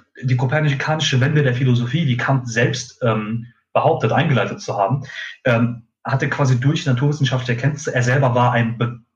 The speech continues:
begnadeter Naturwissenschaftler, also er war ja, ähm, hatte selber Naturwissenschaften auch, äh, studiert, äh, hat,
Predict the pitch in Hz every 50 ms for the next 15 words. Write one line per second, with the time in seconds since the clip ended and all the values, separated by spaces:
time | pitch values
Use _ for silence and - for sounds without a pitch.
0 | _ _ _ - 123 117 127 131 - - 143 131 123 117 110 - 156 160 143 123
1 | - 104 - - - 117 - - - 98 92 - 101 104 110 104 104 104 113 120
2 | 123 120 113 113 110 117 - - - - - _ _ _ _ 117 113 110 107 107
3 | 107 107 110 120 - _ _ _ _ _ _ _ _ - - - 113 - 131 117
4 | 127 123 120 123 - 139 127 120 123 127 120 - 123 120 - - 107 107 110 110
5 | - - 113 107 104 101 98 98 101 98 95 - - - - 117 147 151 147 143
6 | - - - - - - - - - _ - 110 107 110 110 120 120 123 -